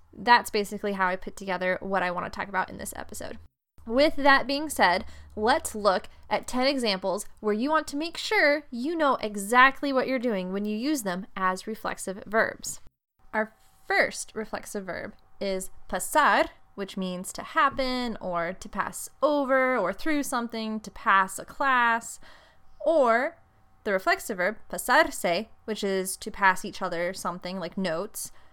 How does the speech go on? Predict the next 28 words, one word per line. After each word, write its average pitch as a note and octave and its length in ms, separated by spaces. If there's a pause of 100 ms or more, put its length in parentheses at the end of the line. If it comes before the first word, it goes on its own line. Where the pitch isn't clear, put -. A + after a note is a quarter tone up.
(280)
and G#3+ 320
even B3 400 (180)
pasarse G3+ 680 (180)
a, D4 340 (360)
which A3 220
is F3+ 240
to A3+ 100
change F3 680
sides. - 720 (420)
An G#3+ 80
example C4+ 400
sentence G#3 340
of - 180
pasar, G3 440 (880)
clearly, A#3 420
you C4 80
know, E3+ 140
the G3 140
most G3 220
common F3+ 260
one, F#3 160 (240)
"¿Qué F#4+ 120
pasa?", - 500 (180)
which G3 180
is F#3 320
"What's G3+ 300
up?" - 240 (1000)
Or, C#4+ 340